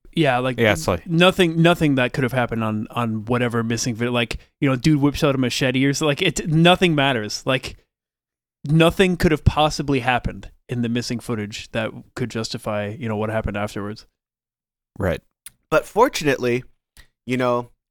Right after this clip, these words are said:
Speaker 1: as this has happened and this terrible thing has happened in America, and we've all wept for this man and, uh, you know, cried
Speaker 3: Uh,
Speaker 1: for
Speaker 3: it's
Speaker 1: his
Speaker 3: George
Speaker 1: justice.
Speaker 3: Floyd, by the way,
Speaker 1: Yes.
Speaker 3: just for
Speaker 2: Yeah,
Speaker 3: posterity.
Speaker 2: yep.
Speaker 1: George Floyd. George Floyd, yes.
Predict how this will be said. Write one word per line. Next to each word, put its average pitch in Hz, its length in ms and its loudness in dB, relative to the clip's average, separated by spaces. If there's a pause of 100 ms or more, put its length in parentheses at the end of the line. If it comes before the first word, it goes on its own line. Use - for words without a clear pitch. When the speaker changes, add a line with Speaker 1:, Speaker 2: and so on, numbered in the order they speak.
Speaker 1:
as 147 220 0
this 143 180 -6
has 135 100 -8
happened 127 400 0
and 120 80 -2
this 117 120 -6
terrible 123 340 0
thing 123 180 -4
has 110 100 -6
happened 110 320 -4
in 110 80 -4
America, 110 380 -4
and 110 80 -4
we've 110 180 -4
all 113 320 -2 (600)
wept 143 260 2
for 143 140 -4
this 127 180 -4
man 120 380 -2 (760)
and, 117 480 0
uh, 107 300 0 (300)
you 120 100 -2
know, 113 100 0
cried 123 300 6
Speaker 3:
Uh, 117 100 4
Speaker 1:
for 147 60 6
Speaker 3:
it's 139 80 6
Speaker 1:
his 123 60 0
Speaker 3:
George 131 300 8
Speaker 1:
justice. 113 140 0
Speaker 3:
Floyd, 104 400 6
by 90 200 4
the 90 100 2
way, 87 240 2
Speaker 1:
Yes. 113 140 -2
Speaker 3:
just 95 140 -2
for - 80 -4
Speaker 2:
Yeah, 90 180 0 (280)
Speaker 3:
posterity. 82 200 -2
Speaker 2:
yep. 120 160 2
Speaker 1:
George 143 300 2
Floyd. 113 400 -4 (160)
George 131 240 0
Floyd, 107 260 -6
yes. - 460 -8